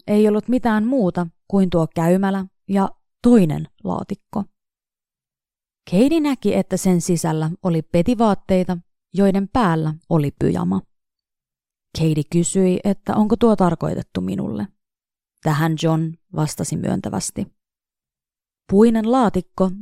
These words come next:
tai arkku sisälsi ohuen retkipatjan, mustavalkotelevision ja pidikkeen, johon John aikoi kiinnittää Katein kahleilla.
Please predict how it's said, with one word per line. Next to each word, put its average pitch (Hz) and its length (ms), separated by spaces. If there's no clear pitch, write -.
tai 202 240
arkku 180 520
sisälsi 165 680
ohuen 175 380
retkipatjan, 190 840
mustavalkotelevision 190 1300
ja 175 80
pidikkeen, 185 760
johon 185 440
John 214 280
aikoi 240 400
kiinnittää 170 640
Katein 143 560
kahleilla. - 600